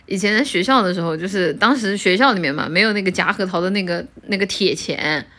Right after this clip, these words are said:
因为不让带。然后呢，当时正好又买了一袋核桃，然后是买了一袋核桃，在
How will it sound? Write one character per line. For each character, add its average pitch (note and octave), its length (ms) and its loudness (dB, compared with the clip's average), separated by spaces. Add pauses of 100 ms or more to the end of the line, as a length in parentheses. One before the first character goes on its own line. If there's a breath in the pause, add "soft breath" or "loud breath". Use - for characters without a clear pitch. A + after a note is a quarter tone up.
(240 soft breath)
因 B3+ 100 2
为 C4 80 4
不 F#3 80 2
让 A#3 200 4
带。 B3 320 0 (420 loud breath)
然 G#3 100 0
后 C#4+ 120 4
呢， C4+ 220 6
当 C4+ 240 4
时 G3 380 -4 (220 loud breath)
正 D#4 240 2
好 F#3+ 140 0
又 G3+ 100 2
买 F3 240 2
了 F3+ 100 -2
一 F#3 80 -2
袋 G#3 160 4
核 E3 200 -4
桃， E3 200 -2
然 D#3+ 120 0
后 A#3 200 0 (300)
是 - 220 -2
买 G#3+ 260 4
了 A3+ 60 4
一 - 20 2
袋 C4+ 100 4
核 B3 160 -2
桃， C#4 140 4
在 D4+ 240 0